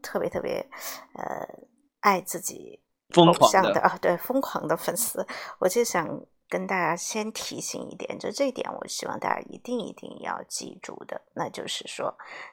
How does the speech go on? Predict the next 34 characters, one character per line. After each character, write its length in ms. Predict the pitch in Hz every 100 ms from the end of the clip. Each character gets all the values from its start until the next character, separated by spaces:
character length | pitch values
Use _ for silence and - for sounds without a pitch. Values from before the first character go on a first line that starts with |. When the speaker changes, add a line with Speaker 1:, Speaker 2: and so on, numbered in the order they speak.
| -
Speaker 1:
你 160 | 175
的 100 | -
偶 260 | 160 - -
像 360 | - 160 - -
真 180 | - 185
的 80 | 185
不 180 | - -
是 220 | - 180
弱 300 | 196 208 - -
智。 260 | 175 - - _ _ _ _ - - -
那 120 | 233
我 120 | 190
见 140 | - 240
过 100 | 196
太 240 | - 262
多 180 | - 156
的 100 | -
一 60 | -
些 340 | - 196 196 - - - _ _ _ _ _ _ -
粉 180 | - -
丝， 160 | -
他 140 | - 220
会 120 | 269
把 160 | - -
自 140 | 190
己 80 | 190
偶 100 | -
像 200 | - 160
当 160 | 190
成 120 | 175 -
弱 160 | - -
智 180 | - - -
一 60 |
样， 100 | -